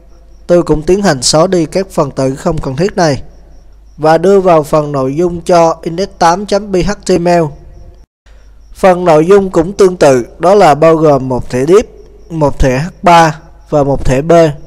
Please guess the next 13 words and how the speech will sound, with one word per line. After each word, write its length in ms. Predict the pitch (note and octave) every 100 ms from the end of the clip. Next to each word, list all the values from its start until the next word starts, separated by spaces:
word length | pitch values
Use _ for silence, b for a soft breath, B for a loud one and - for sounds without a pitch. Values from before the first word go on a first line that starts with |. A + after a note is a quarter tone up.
| - _ _ _ _ - - - -
Các 180 | A#3+ A#3+
tập 140 | F3+ -
tin 200 | F#3+ F#3
này 200 | F3 D3+
sẽ 220 | C3+ C#3+
có 200 | C#3 F#3
phần 320 | G#3+ E3+ C#3+
nội 240 | C3+ A#2+ A#2+
dung 240 | D#3 D#3+
khác 240 | - G3+ -
nhau. 380 | A#3 E3+ - - - - - _ _ _ _ _ - - -
Ở 160 | A#2+ D3+
index 260 | E3+ F#3+